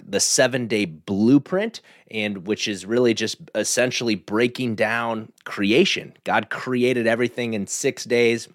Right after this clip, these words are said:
and on that sixth day, he actually gave us a mandate. Genesis, Genesis one twenty-eight,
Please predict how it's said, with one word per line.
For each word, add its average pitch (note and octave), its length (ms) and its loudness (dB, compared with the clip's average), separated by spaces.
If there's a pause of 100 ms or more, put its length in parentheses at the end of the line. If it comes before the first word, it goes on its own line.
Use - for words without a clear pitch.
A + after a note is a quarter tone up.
(260)
and F#2 100 -6
on C3+ 280 2
that C#3+ 200 0
sixth - 400 -6
day, G#2 380 0 (380)
he A#2+ 200 2
actually A#2 380 -2
gave G2+ 220 -2
us G#2 160 -4
a G2+ 80 -6
mandate. F2+ 420 -4
Genesis, F#2+ 500 -6 (160)
Genesis A#2+ 480 0
one C3 540 0 (460)
twenty-eight, A#2+ 880 -2